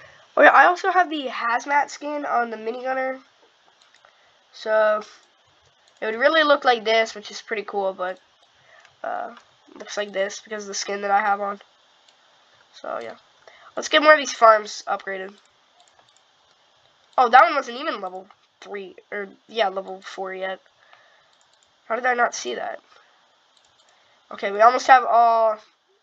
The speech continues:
of our five farms maxed. Look at those shocks. Shocks died really quickly.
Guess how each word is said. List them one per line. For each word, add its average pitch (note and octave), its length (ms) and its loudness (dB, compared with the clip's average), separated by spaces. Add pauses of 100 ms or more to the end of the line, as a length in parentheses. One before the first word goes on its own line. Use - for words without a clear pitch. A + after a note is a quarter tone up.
of G3+ 320 -8
our G3 240 -4
five G3+ 560 -4 (800)
farms G3+ 420 -2
maxed. G#3 420 -4 (300)
Look C#4+ 100 -10
at C4 60 -4
those A3+ 160 0
shocks. - 640 2 (2750)
Shocks A3+ 460 0
died A3 260 2
really G#3+ 220 -10
quickly. G#3+ 400 -12